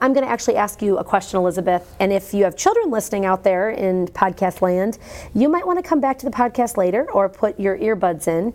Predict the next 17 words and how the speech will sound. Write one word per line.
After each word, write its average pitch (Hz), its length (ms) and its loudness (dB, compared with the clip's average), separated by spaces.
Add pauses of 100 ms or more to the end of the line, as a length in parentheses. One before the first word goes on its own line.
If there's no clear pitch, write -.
(520)
uh, 208 240 4
because 220 240 -4
we're 233 60 -4
gonna 214 160 0
jump 247 280 2
into 226 360 0
a 190 80 0
portion 370 800 0
on 220 160 -2
a 208 80 -4
topic 339 720 -2
specifically 466 1120 -2
for 359 120 -4
husbands 220 380 -2
and 180 100 -2
wives, - 360 -4
okay? 240 260 0